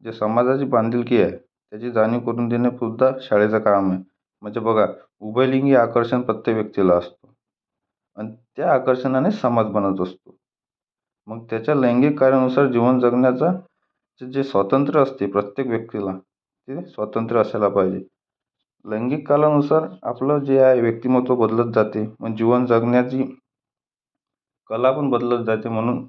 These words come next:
जीवन जग-, जे लैंगिक कालानुसार जीवन जगण्यास स्वातंत्र्य आहे, ते आपल्याला सामाजिक बांधिलकीमधून मिळते. म्हणजे बघ, लैंगिक कालानुसार जीवन जगण्याचा म्हणजे त्याचा सन्मान करणे,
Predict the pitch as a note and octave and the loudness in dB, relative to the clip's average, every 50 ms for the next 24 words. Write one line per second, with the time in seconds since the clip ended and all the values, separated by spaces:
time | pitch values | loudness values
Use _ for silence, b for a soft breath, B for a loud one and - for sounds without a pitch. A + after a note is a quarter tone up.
0 | - - G#2 A2+ A#2 A#2+ A#2+ A#2+ A#2 A#2 A2+ A2+ - - F#2+ - B2 B2 A#2 A#2 | -14 -8 -4 0 2 2 2 2 2 0 0 0 -4 -10 -4 0 2 2 4 4
1 | A2+ A2+ A#2 C#3 D3 C#3+ - D3 C#3 C#3 C3+ C3 C3+ C#3+ C3 A#2+ A#2 B2 B2+ B2+ | 2 2 2 0 0 0 2 2 4 4 2 2 2 0 0 2 2 2 4 4
2 | B2 A#2+ A#2 A#2+ B2 B2+ B2 - - A2 - A#2 A#2 A#2 A2 A2 G2 F2+ E2+ F2 | 4 4 4 4 2 2 0 0 -4 -4 -2 0 0 0 2 2 2 2 0 -2
3 | - _ _ _ _ _ _ _ _ _ _ _ _ _ A#2 A2+ A2 G#2+ A2 A2+ | -8 _ _ _ _ _ _ _ _ _ _ _ _ _ -6 -4 -4 -4 -2 -4
4 | A2+ A#2 B2 C#3+ - D3+ - _ _ _ _ _ _ _ _ _ _ _ _ _ | -4 -2 -2 -4 -6 -8 -14 _ _ _ _ _ _ _ _ _ _ _ _ _
5 | _ _ _ _ _ _ _ _ _ _ _ _ _ _ _ _ _ _ _ _ | _ _ _ _ _ _ _ _ _ _ _ _ _ _ _ _ _ _ _ _
6 | _ _ _ - A#2+ A#2 A#2 A#2 A#2+ C3 B2+ A#2+ A#2+ A2+ A2+ A#2 A2+ G#2+ G#2+ A2+ | _ _ _ -10 -8 -6 -4 -2 -2 -2 0 0 0 0 0 -2 -2 -2 -2 -2
7 | A2+ A2 A2 A2 - - - - _ - A2 A2+ G#2+ - - - - G#2 _ _ | -2 -2 0 -2 -2 -4 -4 -8 _ -16 -14 -14 -14 -14 -16 -20 -20 -20 _ _
8 | _ _ _ _ _ _ _ _ _ _ _ _ _ _ _ _ _ _ - A2+ | _ _ _ _ _ _ _ _ _ _ _ _ _ _ _ _ _ _ -18 -12
9 | A2+ B2 B2+ C#3+ C3+ A#2 A#2 A2+ A#2 B2 C#3+ D3 C#3+ D3 C#3 C#3+ C#3+ C#3 C#3 D3 | -8 -4 -2 0 2 2 2 2 2 0 0 0 2 2 4 4 4 4 4 2
10 | C3+ C3 B2+ B2+ C3+ C#3 C3 B2+ B2+ B2+ B2+ C3+ C3+ C3 B2+ C3 C3 C3+ C3 B2+ | 2 4 4 4 4 4 4 4 2 4 4 4 4 4 4 2 2 2 2 0
11 | B2+ - B2 B2+ B2+ B2+ - G#2+ G#2+ A2 A#2+ B2 B2 B2 A#2+ A2 A2+ A2 G#2+ G#2+ | 0 -2 -2 -2 0 0 0 2 2 4 4 4 4 2 2 0 2 2 2 2
12 | G#2 G#2+ | 2 0